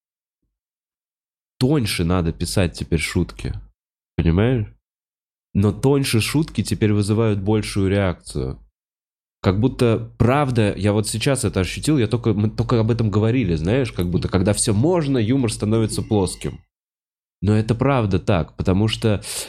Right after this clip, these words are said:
тебе н-, все можно, и ты же должен удивлять в любом случае, как любой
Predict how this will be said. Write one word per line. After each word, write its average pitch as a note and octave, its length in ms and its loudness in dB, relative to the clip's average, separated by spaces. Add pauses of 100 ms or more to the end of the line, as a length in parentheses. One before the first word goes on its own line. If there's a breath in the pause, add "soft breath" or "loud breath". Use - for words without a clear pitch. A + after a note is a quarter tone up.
(180 loud breath)
тебе A#2 800 2
н-, G#2+ 380 -2
все A#2 220 0
можно, B2 680 0 (420)
и A2 100 2
ты A2+ 160 0
же G#2 160 2
должен F#2+ 340 0
удивлять A2+ 540 0 (180)
в F2+ 80 -2
любом F#2 260 2
случае, D#2 400 -4
как - 300 -4
любой E2+ 400 2